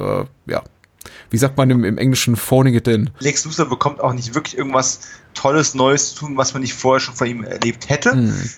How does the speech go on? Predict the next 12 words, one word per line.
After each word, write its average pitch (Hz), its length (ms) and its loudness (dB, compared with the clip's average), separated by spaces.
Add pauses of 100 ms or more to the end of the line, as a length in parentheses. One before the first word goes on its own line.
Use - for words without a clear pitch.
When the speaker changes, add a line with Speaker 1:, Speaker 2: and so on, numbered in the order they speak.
Speaker 2:
Das 123 160 -2
ist - 140 -4
ein 147 100 -6
bisschen 131 280 -2
schade 139 420 2
und 135 180 -8
ich - 260 -8 (440)
muss 165 200 0
auch 170 80 4
dazu 139 280 -2
sagen, 139 260 0 (640)
ich 120 280 -2